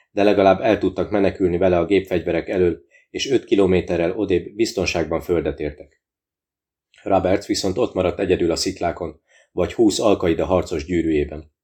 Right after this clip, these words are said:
A haditengerészet különleges alakulatai mindig azzal büszkélkednek, hogy ők soha egyetlen bajtársukat sem hagyták még el, sem élve, sem holtan. Dixon és a többiek egy másik csínukkal visszamentek érte, útközben pedig felvettek még egy zöldsapkás osztagot,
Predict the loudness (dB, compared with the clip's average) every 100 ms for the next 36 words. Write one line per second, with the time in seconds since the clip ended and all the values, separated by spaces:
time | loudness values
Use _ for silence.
0 | _ _ _ _ _ -2 2 4 4 4
1 | 4 4 4 0 2 4 4 4 0 -2
2 | 0 0 2 2 2 2 4 4 4 2
3 | 0 0 0 0 -2 0 -2 -2 -6 _
4 | _ _ -2 2 2 4 4 2 0 0
5 | 0 -2 0 2 2 2 0 -2 -4 -4
6 | -4 -2 -2 -2 -4 -4 -2 0 0 -2
7 | _ _ -4 4 6 6 4 -2 -2 -2
8 | -2 -4 -6 -10 -14 _ _ _ _ _
9 | _ _ -2 -2 0 2 2 0 0 2
10 | 4 4 4 2 2 2 -2 0 2 2
11 | 0 0 0 0 -2 -2 -4 -4 -4 -4
12 | -8 -8 _ _ _ 2 2 2 2 2
13 | 2 -2 0 2 4 2 0 -2 2 4
14 | 4 4 4 2 -2 -4 -6 -6 -6 -2
15 | -2 -2